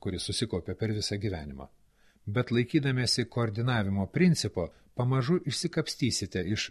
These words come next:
šabakštyno į lygų kelią. Neįmanoma garantuoti, kad viskas eisis kaip sviestu patepta. Jūsų laukia švytuoklių provokacijos, kliūtys ir nusivylimai.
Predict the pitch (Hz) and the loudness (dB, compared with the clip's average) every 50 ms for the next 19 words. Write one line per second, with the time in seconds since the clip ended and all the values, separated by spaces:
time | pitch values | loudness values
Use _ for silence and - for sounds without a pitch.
0 | - - - - - 98 82 92 90 - - - - 147 151 147 147 139 131 - | -10 -10 -6 -4 -4 -2 -2 -4 -6 -6 -8 -6 -2 -2 0 0 0 -2 -2 -4
1 | _ - 113 101 101 95 90 85 101 107 - - 101 85 78 76 69 69 - - | _ -4 -2 0 0 0 0 0 -4 -4 -2 0 0 0 0 -2 -6 -10 -12 -12
2 | - _ _ _ _ _ - _ _ _ _ _ - - _ _ _ _ _ _ | -20 _ _ _ _ _ -20 _ _ _ _ _ -20 -20 _ _ _ _ _ _
3 | - 87 113 120 120 127 120 110 107 101 104 104 101 110 107 110 110 104 - 110 | -4 0 0 2 2 2 2 2 2 2 0 0 0 0 0 0 0 0 -2 -2
4 | 104 - 110 - 107 98 101 104 110 104 - - 107 - - 110 101 95 - - | -2 -2 -2 -4 -4 -4 -2 -2 -2 -2 -2 -2 -2 -2 -2 -2 -2 -2 -2 -2
5 | 101 - - - 107 - - - 175 175 151 - - 104 - - 92 85 - 82 | -2 -2 -4 -4 -2 -2 0 2 2 2 2 0 -4 -6 -4 -4 -4 -4 -4 -6
6 | 76 - - - 73 - - _ _ _ _ _ 113 117 113 - - 123 135 143 | -10 -12 -12 -12 -12 -12 -14 _ _ _ _ _ -4 -2 -2 0 0 0 2 2
7 | 147 - - 143 127 - - 101 - - 120 117 - - 101 85 - 85 85 80 | 0 0 0 -2 -2 -2 -4 -4 -2 0 -2 -2 0 -2 -6 -4 -4 -4 -4 -4
8 | 76 76 - - 113 120 123 - - 113 107 98 - - - 104 107 127 139 135 | -6 -6 -2 -2 0 0 -2 -2 -2 -4 -4 -4 -4 -6 -4 -4 -2 -2 -2 -2
9 | - 110 - - - 78 80 80 - - - 87 80 85 82 90 110 110 107 92 | -4 -4 -4 -6 -6 -8 -8 -8 -8 -6 -6 -4 -4 -2 -2 -2 -2 -2 -2 -4
10 | 82 | -6